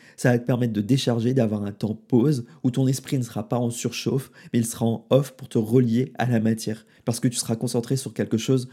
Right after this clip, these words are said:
qui a un intérêt autre. Alors tu vois, ces sept petits moments de plaisir là dans ton quotidien, tu peux vraiment les explorer de différentes manières. Alors tu vois, le but de ces sept petits moments de plaisir dans ton quotidien, c'est vraiment de te relier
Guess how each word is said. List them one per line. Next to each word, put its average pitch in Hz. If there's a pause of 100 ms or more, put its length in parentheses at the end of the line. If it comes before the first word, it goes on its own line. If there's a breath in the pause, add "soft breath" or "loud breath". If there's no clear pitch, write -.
(280 loud breath)
qui -
a 113
un 110
intérêt 117
autre. 113 (580 soft breath)
Alors 113
tu -
vois, 151
ces 131
sept -
petits 135
moments 117
de 117
plaisir 123
là 123
dans 110
ton 107
quotidien, 123 (460 soft breath)
tu -
peux 139
vraiment 131
les 127
explorer 131
de 117
différentes 123
manières. 123 (160)
Alors 117
tu -
vois, 160
le 139
but 123
de 127
ces 120
sept 151
petits 135
moments 120
de 113
plaisir 147
dans 123
ton 120
quotidien, 120
c'est -
vraiment 131
de 123
te 120
relier 117